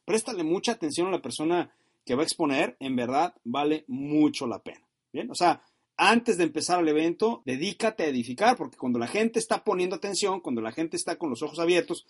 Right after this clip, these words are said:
porque está en búsqueda de algo positivo, de algo bueno, pues es muchísimo más probable que diga que sí. ¿Bien? Otro problema, la gente firma,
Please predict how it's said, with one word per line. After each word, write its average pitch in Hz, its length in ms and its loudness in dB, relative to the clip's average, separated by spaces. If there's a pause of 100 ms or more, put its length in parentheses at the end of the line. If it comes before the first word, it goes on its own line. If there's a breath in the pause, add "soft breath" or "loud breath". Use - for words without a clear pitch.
(140)
porque 127 220 -8
está 147 140 -4
en 170 100 2
búsqueda 160 440 0
de 135 80 0
algo 165 260 2
positivo, 180 520 -2
de 135 60 0
algo 156 200 2
bueno, 190 320 2 (360 soft breath)
pues 151 200 0
es 180 100 -2
muchísimo 170 480 0
más 151 200 0
probable 143 280 -2
que 123 140 -6
diga 127 200 -4
que - 140 -14
sí. - 280 -10 (560)
¿Bien? 233 280 -6 (380)
Otro 190 240 4
problema, 190 380 2
la 123 80 -2
gente 226 280 0
firma, 277 480 4